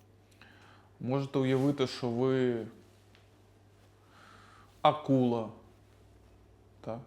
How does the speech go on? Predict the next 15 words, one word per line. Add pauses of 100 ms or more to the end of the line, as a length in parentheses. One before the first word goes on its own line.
Так
само
хищна
історія. (360)
Або
кіт. (3500)
А
кіт
це
взагалі, (420)
я
хочу
з
китами
поплавати.